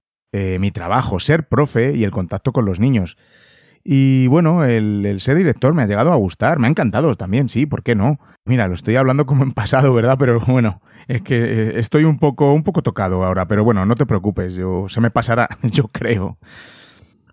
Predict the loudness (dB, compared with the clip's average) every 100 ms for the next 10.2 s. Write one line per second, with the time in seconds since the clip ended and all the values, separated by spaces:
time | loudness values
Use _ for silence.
0 | 0 2 4 4 4 6 4 4 2 2
1 | 2 2 2 2 2 0 0 -2 -4 -8
2 | -4 -4 0 0 2 2 2 2 -2 -6
3 | -4 0 0 0 -2 -4 -2 -2 -4 -4
4 | -2 0 0 -4 -4 -2 0 2 2 2
5 | -2 -4 -6 -4 -4 -4 -2 -2 2 0
6 | 0 -12 -20 -20 _ 0 0 2 0 -2
7 | 0 0 2 2 0 2 2 4 2 0
8 | -2 -2 -2 -4 -4 -2 0 0 0 -2
9 | -4 -6 -6 -4 -2 -2 -2 -4 -2 -2
10 | -4